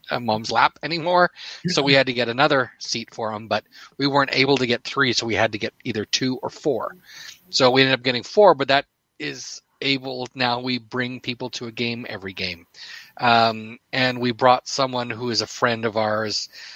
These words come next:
uh, who originally came from Mexico. Um, and she and her ex now have split up, and she's got the kids.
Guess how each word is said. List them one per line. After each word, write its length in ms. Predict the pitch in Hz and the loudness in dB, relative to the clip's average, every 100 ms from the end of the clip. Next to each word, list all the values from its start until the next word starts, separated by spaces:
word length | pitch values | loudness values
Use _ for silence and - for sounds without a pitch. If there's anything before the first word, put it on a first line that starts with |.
| - _ | -20 _
uh, 380 | 110 107 104 98 | 4 4 4 2
who 160 | 120 120 | 0 0
originally 260 | 110 113 | 0 0
came 180 | - 113 | -2 -4
from 120 | 101 | -2
Mexico. 460 | 113 - 113 113 135 _ _ _ _ _ _ _ _ _ - - | -4 -2 -4 -8 -12 _ _ _ _ _ _ _ _ _ -8 0
Um, 460 | 123 113 107 104 101 - - - - | 4 6 6 2 -8 -20 -20 -20 -8
and 220 | 113 110 | -6 -2
she 460 | - 123 117 117 110 | 2 2 2 0 0
and 520 | 104 101 101 101 101 | -2 0 -2 -4 -6
her 340 | - 117 104 80 | -6 -4 -4 0
ex 320 | 120 - - 123 | 0 0 -2 2
now 240 | 127 135 | 4 4
have 140 | 107 | 2
split 300 | - - 127 | -2 -4 2
up, 260 | 143 196 - | 4 4 0
and 220 | 113 107 | -6 -4
she's 340 | - 107 - - - | -4 -4 -10 -12 -8
got 180 | 117 - | -6 -6
the 80 | |
kids. 400 | - 175 165 - | 0 2 2 -2